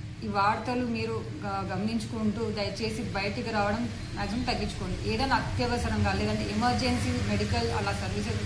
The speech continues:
ఉంటే తప్ప బయటికి రాకండి. And తల్లిదండ్రులు కూడా విజ్ఞ-, విజ్ఞప్తి అండి, పిల్లలు ఏదో, ఆ, వాగు చూడడానికి వెళ్దాము, లేకపోతే రివర్ బాగా వాటర్ ఎక్కువ ఫ్లో అవుతుంది చూడడానికి వెళ్దామని మాత్రం ఎక్కడికి తీసుకెళ్ళి వెళ్ళకండి.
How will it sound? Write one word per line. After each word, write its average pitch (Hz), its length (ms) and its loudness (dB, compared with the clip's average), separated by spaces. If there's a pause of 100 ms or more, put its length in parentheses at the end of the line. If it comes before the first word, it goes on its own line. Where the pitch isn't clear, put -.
(300)
ఉంటే 208 180 2
తప్ప 226 260 -2 (100)
బయటికి 208 260 0
రాకండి. 180 400 -2 (760)
And 247 240 0
తల్లిదండ్రులు 233 480 2
కూడా 240 120 0
విజ్ఞ-, 220 260 -4
విజ్ఞప్తి 208 600 -4
అండి, 190 220 -4 (520)
పిల్లలు 254 460 2 (140)
ఏదో, 233 120 -2 (200)
ఆ, 214 340 0
వాగు 233 340 4
చూడడానికి 214 300 0
వెళ్దాము, 208 360 0
లేకపోతే 208 440 -2
రివర్ 208 300 -2
బాగా 202 300 0 (480)
వాటర్ 208 200 -2
ఎక్కువ 233 220 -6
ఫ్లో 240 120 0
అవుతుంది 202 560 -2 (100)
చూడడానికి 220 320 -2
వెళ్దామని 202 460 0
మాత్రం 202 500 -2
ఎక్కడికి 214 280 -4
తీసుకెళ్ళి 202 460 -4
వెళ్ళకండి. 175 600 -4